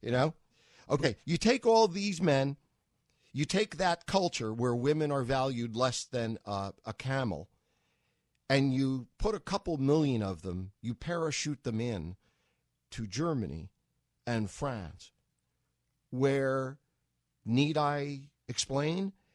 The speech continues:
that the attitude toward women is what you might say profoundly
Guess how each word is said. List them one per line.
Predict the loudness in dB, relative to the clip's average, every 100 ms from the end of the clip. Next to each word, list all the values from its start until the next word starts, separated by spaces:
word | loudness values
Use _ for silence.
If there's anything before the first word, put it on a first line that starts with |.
| -20 -20 -2
that | -2 0
the | -6 -2
attitude | -2 -2 -4 -6 -4 -4 -4 -8
toward | -2 0 0 -2 -6 -12 _ _ _ _ -8
women | -4 -4 -4 -8 _ _ _ _ _ _ _ _ _ _ _ -4
is | 0 0 -2 -6 -4
what | 2 2 2
you | -2
might | -2 -2 -2
say | -2 -2 -4 -8 _ _ _ _ _ -4
profoundly | 8 8 8 2 2 4 4 2 2 2 2 0 -4